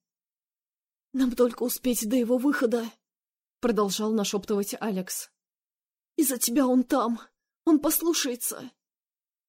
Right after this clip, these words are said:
Как будто Альфа мог отказаться от юридически обоснованного вызова.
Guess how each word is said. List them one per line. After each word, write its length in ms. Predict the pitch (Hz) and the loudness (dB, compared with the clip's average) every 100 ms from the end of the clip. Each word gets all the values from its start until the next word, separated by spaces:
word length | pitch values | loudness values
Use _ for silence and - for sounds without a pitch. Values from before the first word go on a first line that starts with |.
| _ - | _ -8
Как 180 | 233 | -6
будто 300 | 233 294 262 | -4 -2 0
Альфа 260 | 254 240 226 | -2 -2 -2
мог 200 | 226 226 | -2 -2
отказаться 600 | 226 233 233 247 - 214 | -6 -6 -4 -4 -4 -6
от 80 | 190 | -4
юридически 680 | 220 220 190 202 226 - 208 | -4 -2 -4 -6 -6 -4 -4
обоснованного 760 | 202 185 208 202 202 202 208 | -4 -4 -2 0 0 0 0
вызова. 580 | 208 214 202 180 180 | 0 -2 -2 -4 -6